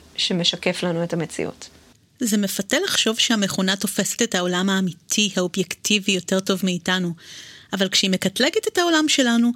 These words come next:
Speaker 2: אנחנו יכולים לראות יותר מדי מקומות שבהם צורת הראייה שלה מפספסת את המשמעויות העיקריות של התרבות האנושית.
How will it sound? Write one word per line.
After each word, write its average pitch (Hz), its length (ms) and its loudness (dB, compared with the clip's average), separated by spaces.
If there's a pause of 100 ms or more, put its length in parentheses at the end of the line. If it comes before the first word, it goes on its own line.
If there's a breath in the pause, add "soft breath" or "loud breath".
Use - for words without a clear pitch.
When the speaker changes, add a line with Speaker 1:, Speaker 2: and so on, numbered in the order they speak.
(260 loud breath)
Speaker 2:
אנחנו 214 220 2
יכולים 254 280 2
לראות 320 440 0
יותר 262 400 2
מדי 302 240 4
מקומות 226 420 2
שבהם 196 320 2
צורת 202 420 -2 (460 loud breath)
הראייה 220 640 4
שלה 185 360 2 (360 loud breath)
מפספסת 302 680 0
את 294 60 0
המשמעויות 220 640 2
העיקריות 196 680 0
של 180 140 0
התרבות 175 420 -2
האנושית. 175 580 -4